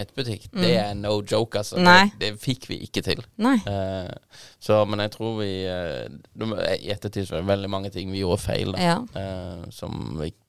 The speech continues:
Speaker 1: kunne ha gjort bedre.
Speaker 2: Mm.
Speaker 1: Så vi lærte mye av dem,
Speaker 2: Ja.
Speaker 1: men, eh, så vi har jobbet litt med, med, um, andre klesmerker etter hvert. Eh,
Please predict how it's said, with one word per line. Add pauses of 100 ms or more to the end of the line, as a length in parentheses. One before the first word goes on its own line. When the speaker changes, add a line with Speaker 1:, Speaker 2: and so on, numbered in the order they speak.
(160)
Speaker 1:
kunne
ha (280)
gjort
bedre. (260)
Speaker 2:
Mm.
Speaker 1:
Så
vi
lærte
mye
av
dem,
Speaker 2:
Ja.
Speaker 1:
men,
eh, (580)
så
vi
har
jobbet
litt
med, (300)
med,
um, (640)
andre (100)
klesmerker
etter
hvert. (440)
Eh,